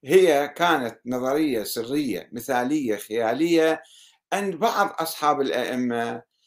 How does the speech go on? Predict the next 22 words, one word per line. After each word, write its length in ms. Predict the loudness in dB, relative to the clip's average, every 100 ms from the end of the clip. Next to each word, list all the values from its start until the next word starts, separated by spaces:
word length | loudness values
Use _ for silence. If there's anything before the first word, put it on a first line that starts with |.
| _ _
ألفوها 920 | -2 0 0 2 2 4 2 2 0 0
وركبوها 720 | 0 0 2 0 4 4 4
على 220 | 0 2
الأئمة 760 | 0 0 -2 -4 -2 -2 -2 -6 _ _ _ -20 0
ووصلوا 880 | 6 8 8 4 2 0 2 4 4
إلى 160 | 4
طريق 320 | 2 0 0
المسدود. 460 | 0 0 0 0 2
والإمام 680 | 2 2 2 4 4 2 -4 _ _ 0
العسكري 500 | 0 2 2 2 0
بإجماع 600 | -2 -4 -4 0 0 0
الشيعة 420 | -4 -2 0 2
الإمامية 640 | 0 0 0 2 0 0
الاثني 340 | 0 -2 -2 -2
عشرية 600 | -2 -4 -4 -4 -4 -8 _ _ _ _ _ -20 _ 2
يقولون 460 | 4 6 4 4
الإمام 440 | 0 -2 0 0 0
العسكري 800 | -2 -2 -4 -2 0 0 -2 -8 _ _ _ _ _
لم 260 | 0 0 0
يتحدث 680 | -4 -8 -8 -8 -10 -8
عن 140 | -10 -8
الإمامة 600 | -10 -10 -6 -6 -6 -12